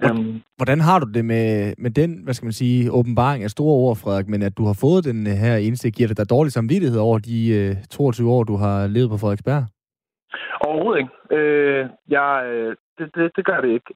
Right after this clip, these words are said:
Speaker 2: Øh, men jeg har selvfølgelig, øh, sympati og empati med, med de her folk, som oplever det her, øh, på egen hånd, øh, og som de også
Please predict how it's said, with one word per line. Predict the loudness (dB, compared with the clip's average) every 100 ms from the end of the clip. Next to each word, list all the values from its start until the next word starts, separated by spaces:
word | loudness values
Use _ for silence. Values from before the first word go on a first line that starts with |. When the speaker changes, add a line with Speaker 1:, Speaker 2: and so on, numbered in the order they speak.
| 0
Speaker 2:
Øh, | 0 0 -2 -2 -2
men | 2
jeg | 2
har | 0 -4
selvfølgelig, | -8 -2 -2 -2
øh, | -6
sympati | -12 -16 -8 -4 0
og | 0
empati | -2 -8 -8 -4
med, | -2 -2
med | -4 -2
de |
her | -4 -2 -2
folk, | -2 -4 -6
som | -2
oplever | -2 0 0
det | 0 -2
her, | -4 -2
øh, | -2 -2 -2 -6 -12 -10 -10 -12 -14 -16 _ -2
på |
egen | 0 0
hånd, | 0 -4 -4 -10 -4 0
øh, | 2 2
og | -2
som | -8 -4
de | 0 0
også | -2